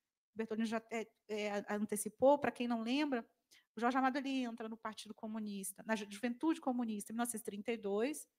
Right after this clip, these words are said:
eh, e ele é um militante não muito importante até o momento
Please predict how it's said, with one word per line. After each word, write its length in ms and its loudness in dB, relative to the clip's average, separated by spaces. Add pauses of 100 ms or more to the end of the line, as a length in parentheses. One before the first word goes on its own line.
(580)
eh, 960 0
e 220 0
ele 460 4
é 100 8
um 80 6
militante 960 -2
não 500 0
muito 220 -2
importante 960 -4
até 380 6
o 100 0
momento 640 2